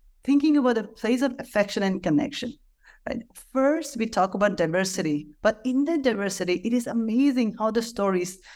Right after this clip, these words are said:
twenty-three stories that we brought together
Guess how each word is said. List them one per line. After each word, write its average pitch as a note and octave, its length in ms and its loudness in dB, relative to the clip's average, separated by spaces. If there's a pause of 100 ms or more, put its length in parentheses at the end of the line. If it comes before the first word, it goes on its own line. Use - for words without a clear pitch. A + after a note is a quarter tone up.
(220)
twenty-three A#3+ 440 0
stories F#3 480 -2
that F3 240 0
we F3+ 80 -2
brought F#3 320 -2
together F3+ 680 -2